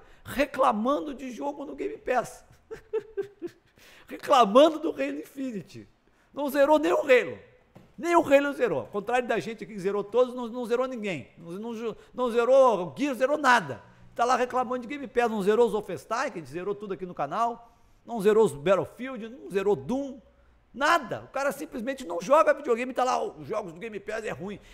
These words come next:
É que nem o cara, do, por exemplo, o sonista, chega aqui dizendo, "Pô, o Game Pass só tem jogo indie."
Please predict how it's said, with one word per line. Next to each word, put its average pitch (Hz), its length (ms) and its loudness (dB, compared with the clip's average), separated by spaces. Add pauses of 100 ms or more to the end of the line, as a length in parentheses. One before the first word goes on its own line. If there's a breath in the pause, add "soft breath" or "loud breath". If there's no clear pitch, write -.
É 214 100 0
que 247 120 -6
nem 277 120 -6
o 277 80 -6
cara, 247 340 2
do, 151 340 -4
por 180 180 -6
exemplo, 190 240 -6
o - 40 -10
sonista, 185 480 -4
chega 196 260 -2
aqui 208 200 -6
dizendo, 185 340 0 (320 loud breath)
"Pô, 294 340 8
o - 120 -8
Game 233 220 -8
Pass - 260 -6
só 220 120 -12
tem 247 180 -8
jogo 196 300 -2
indie." 180 460 -8